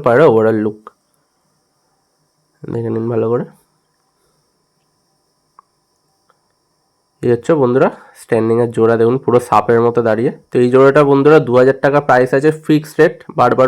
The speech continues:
বলে দিচ্ছি, ঠিক আছে, ফিক্সড রেট, রেয়ার জোড়া খুবই। নেক্সট দেখাচ্ছি বন্ধুরা, লাইনের নাম নিচ্ছি না, একদম ছাপকা লাইনের পায়রা আছে অরিজিনাল, ঠিক আছে। পায়রা কোয়ালিটি দেখালে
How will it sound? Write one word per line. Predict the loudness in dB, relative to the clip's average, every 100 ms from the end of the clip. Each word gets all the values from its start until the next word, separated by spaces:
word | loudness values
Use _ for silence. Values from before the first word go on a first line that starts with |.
| 2
বলে | 0 0
দিচ্ছি, | -4 -4 -4
ঠিক | -2
আছে, | -2 -4
ফিক্সড | -6 -6 -4
রেট, | -4 -6 _ _ _ -2 2
রেয়ার | 4 4 2
জোড়া | 0 0 0 -2
খুবই। | -2 -2 -8 _ _ _ _ _ _
নেক্সট | -2 0 0
দেখাচ্ছি | -2 0 0
বন্ধুরা, | 2 4 4
লাইনের | 4 2 0 0
নাম | 0
নিচ্ছি | -4 -6 -4
না, | -2
একদম | -2 -2 -4 -2
ছাপকা | -4 -2 0
লাইনের | 0 0 0
পায়রা | 0 0 0
আছে | 0 0 0
অরিজিনাল, | 0 -2 -4 -4 _ _ _ _ _ _ _ _
ঠিক | -2 -2
আছে। | -2 -8 -2
পায়রা | 0 2 2
কোয়ালিটি | 4 4 4 2
দেখালে | 2